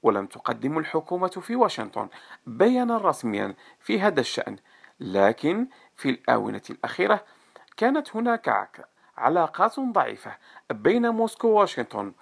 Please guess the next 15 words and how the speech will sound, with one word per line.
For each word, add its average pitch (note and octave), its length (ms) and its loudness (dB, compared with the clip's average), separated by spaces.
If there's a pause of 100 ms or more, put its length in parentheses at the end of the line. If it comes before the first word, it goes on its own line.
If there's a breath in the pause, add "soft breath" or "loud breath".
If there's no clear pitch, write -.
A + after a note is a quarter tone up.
(340 loud breath)
وكانت C#3 500 0
الجهود E3 540 -4
المبذولة D3+ 720 -2
من B2 220 -2
قبل F#3+ 320 -2
وكالة F#3 480 -2
التحقيقات F3 720 -6
الفيدرالي A2+ 680 0 (440 loud breath)
للتحقيق - 680 -4
حيال F3 540 0
احتمال G3 580 -2
قرصنة F#3+ 560 0
صحيفة D3 580 -6
نيويورك A#2+ 400 2
تايمز، G2+ 400 -4